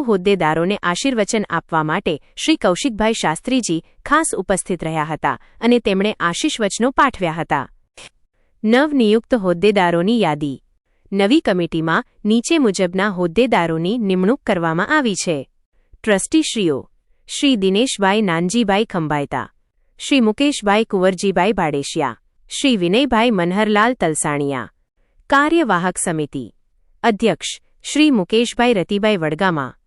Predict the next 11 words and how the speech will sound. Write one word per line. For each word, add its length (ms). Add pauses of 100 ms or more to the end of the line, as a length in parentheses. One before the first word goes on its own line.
(200)
ઉપાધ્યક્ષ 720 (280)
શ્રી 280
જગદીશભાઈ 800
મોહનભાઈ 540
સોંડાગર, 500 (640)
પ્રમુખ 420 (240)
શ્રી 240
રસિકભાઈ 720
દામજીભાઈ 640
બદ્રકિયા, 640 (420)
ઉપપ્રમુખ 760